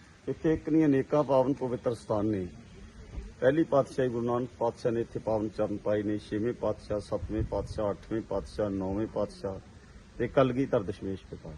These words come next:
ਗੁਰੂ ਗੋਬਿੰਦ ਸਿੰਘ ਜੀ ਮਹਾਰਾਜ। ਆਹ ਜਿਹੜਾ ਪਾਵਨ ਪਵਿੱਤਰ ਸਥਾਨ ਹੈ, ਇਸ ਦਾ ਨਾਂ ਹੈ ਨੌ ਲੱਖਾ ਬਾਗ। ਤੇ ਇੱਧਰ ਦਰਬਾਰ ਸਾਹਿਬ ਹੈ ਔਰ ਇਹ ਪਾਵਨ ਸਥਾਨ ਨੌ ਲੱਖਾ ਬਾਗ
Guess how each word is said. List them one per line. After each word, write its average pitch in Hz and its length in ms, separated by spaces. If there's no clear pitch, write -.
ਗੁਰੂ 107 120
ਗੋਬਿੰਦ 113 260
ਸਿੰਘ 101 180
ਜੀ 98 100
ਮਹਾਰਾਜ। 82 360
ਆਹ 143 100
ਜਿਹੜਾ 165 220
ਪਾਵਨ 143 300
ਪਵਿੱਤਰ 139 380
ਸਥਾਨ 123 360
ਹੈ, 131 60
ਇਸ 123 100
ਦਾ 120 180
ਨਾਂ 110 180
ਹੈ 107 180
ਨੌ 104 380
ਲੱਖਾ 101 380
ਬਾਗ। 87 400
ਤੇ 104 280
ਇੱਧਰ 131 340
ਦਰਬਾਰ 107 340
ਸਾਹਿਬ 139 320
ਹੈ 147 100
ਔਰ 165 360
ਇਹ - 60
ਪਾਵਨ 139 380
ਸਥਾਨ 143 420
ਨੌ 135 180
ਲੱਖਾ 139 300
ਬਾਗ 117 300